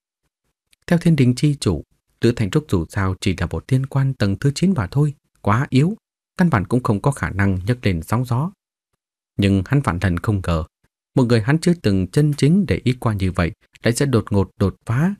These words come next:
đến phá toái chi cảnh. Đây là cảnh giới hoàn toàn áp đảo trên thiên bôn mười hai quan. Tùy tiện một ý niệm cũng có thể diệt sát không biết bao nhiêu cường giả thiên bôn mười hai quan. Tại sao Lữ Thanh Trúc sẽ bỗng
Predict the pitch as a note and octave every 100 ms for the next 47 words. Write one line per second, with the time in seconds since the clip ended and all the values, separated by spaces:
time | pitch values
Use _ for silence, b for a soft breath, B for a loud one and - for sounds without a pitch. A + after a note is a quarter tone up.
0 | - A#2 F3 - D#3 F#3 D3 G3 - F3
1 | E3+ F#2+ D2 - _ _ _ _ _ _
2 | _ _ _ _ - G#2 F2 - E2 D2+
3 | G#2 D3+ - b b b b B2 B2 A#2+
4 | E3+ - G2+ D#2 - G#2 F#2+ F2 A2 F2+
5 | F#2+ F#2 E2+ E2+ G2+ F2+ - G2 F#2+ _
6 | _ _ _ _ _ _ - C3+ B2+ A#2+
7 | G#2+ - F3 E3 G2+ - _ - B2+ E3+
8 | E3 E2+ - E2+ - D#3 F3+ - G#2 F2+
9 | - A2 G2 G2+ F2+ - F#2 E2 G2 D#2
10 | D#2 - F#2 E2+ F#2+ F2 G2 E2+ G2 -
11 | G#2 G2+ _ _ _ _ _ _ _ _
12 | - D3 D3 C#3+ C3 - E3 D3+ G3+ -
13 | _ - A2 C3